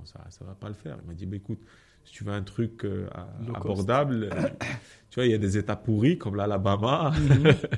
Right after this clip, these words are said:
Speaker 1: <laughs> le Colorado. Bon, le Colorado, c'est pas, c'est pas pourri, mais effectivement, j'ai, en fait, j'avais croisé quelqu'un.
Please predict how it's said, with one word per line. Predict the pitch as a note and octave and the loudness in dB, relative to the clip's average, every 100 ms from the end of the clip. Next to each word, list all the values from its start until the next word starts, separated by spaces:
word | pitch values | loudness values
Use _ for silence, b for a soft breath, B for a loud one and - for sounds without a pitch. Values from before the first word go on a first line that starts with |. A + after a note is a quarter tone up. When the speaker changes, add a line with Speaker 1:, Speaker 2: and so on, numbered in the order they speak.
| - | -6
Speaker 1:
<laughs> | - - - | -14 -14 -10
le | A#2 | -8
Colorado. | G#2+ A#2 A2 G#2 G#2 G2+ C3+ F3 E3+ | -6 -2 0 0 0 -2 -2 -4 -4
Bon, | A2+ | -4
le | F2+ | 0
Colorado, | A2 G#2+ A2 A#2+ | 2 4 4 2
c'est | - | 0
pas, | - G2+ F#2 F2+ F2 - - A2 | -2 -2 -2 -6 -8 -10 -14 -18
c'est | - | -18
pas | - | -14
pourri, | F#2+ G2+ A2+ E3+ | -12 -6 -4 -4
mais | B2 F#2+ - B B B B B B - | -4 -8 -12 B B B B B B -4
effectivement, | A#2 D#3+ - B2+ F#2+ A2+ D#3+ | 0 0 -2 -2 -2 -4 -6
j'ai, | G#2 G2 F#2 F#2 | -6 -6 -6 -10
en | G2+ | -6
fait, | G2+ C3 | -2 0
j'avais | A2+ G#2 | 0 -2
croisé | - C3 A#2+ | -2 -2 -2
quelqu'un. | - A2 - C3 | -4 -6 -6 -8